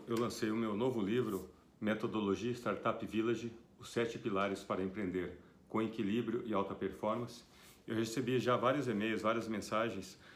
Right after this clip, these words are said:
comentando sobre o livro e algumas perguntas até interessantes. Ah, e uma delas que me chamou a atenção foi: "Como é que eu aplico esses sete pilares?"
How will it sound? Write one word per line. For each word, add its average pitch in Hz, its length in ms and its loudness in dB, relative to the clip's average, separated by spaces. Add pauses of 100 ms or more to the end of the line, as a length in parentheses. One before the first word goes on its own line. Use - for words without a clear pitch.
(160)
comentando 104 440 0
sobre 92 240 -2
o - 20 -2
livro 104 400 0 (440)
e 104 100 0
algumas 131 260 0
perguntas 131 680 2
até 127 260 2
interessantes. 127 840 -2 (480)
Ah, 104 800 2
e - 20 0
uma 147 160 2
delas 127 280 4
que - 80 -6
me 117 60 -4
chamou 113 180 -2
a 107 40 -4
atenção 120 400 -2
foi: 123 300 0 (540)
"Como 131 180 4
é 147 80 4
que 151 100 -2
eu 147 40 6
aplico 131 340 2
esses 120 180 -4
sete 101 280 -2
pilares?" 87 680 -2